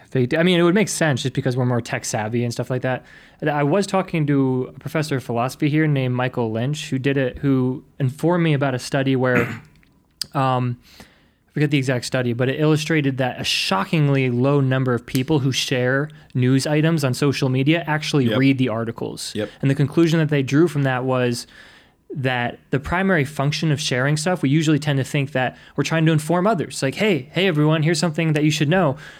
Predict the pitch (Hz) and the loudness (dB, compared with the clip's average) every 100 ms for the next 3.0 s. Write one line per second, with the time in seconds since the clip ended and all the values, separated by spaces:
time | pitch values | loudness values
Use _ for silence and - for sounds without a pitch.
0 | - - 147 - - 139 180 180 196 180 | -8 -2 -2 -2 -4 -2 0 2 2 0
1 | - 147 123 120 135 185 143 127 127 135 | 0 0 0 0 0 2 2 2 0 0
2 | 139 127 123 117 117 - 190 175 123 | 0 -2 0 -2 -2 0 2 2 0